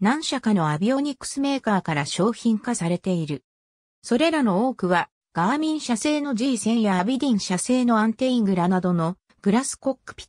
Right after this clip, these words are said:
トシステムを用いて、液晶ディスプレイとリンクしたエフエムエスによる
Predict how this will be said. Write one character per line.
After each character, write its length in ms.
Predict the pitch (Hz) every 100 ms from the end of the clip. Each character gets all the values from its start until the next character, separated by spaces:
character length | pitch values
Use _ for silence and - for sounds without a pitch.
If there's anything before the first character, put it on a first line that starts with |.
| _
ト 120 | 220
シ 180 | - 262
ス 80 | -
テ 140 | 240
ム 120 | 185
を 80 | 170
用 340 | 160 - -
い 60 | 185
て、 280 | - 165 151 _ -
液 220 | 165 -
晶 280 | - 302 302
デ 100 | 302
ィ 60 |
ス 100 | 302
プ 160 | - 269
レ 160 | 240 208
イ 40 |
と 140 | 196
リ 160 | 185 247
ン 60 | 240
ク 160 | 226
し 100 | 208
た 140 | - 170
エ 100 | 160
フ 160 | -
エ 60 | 254
ム 100 | 254
エ 100 | 247
ス 140 | -
に 180 | 202 180
よ 120 | 160
る 200 | 160 165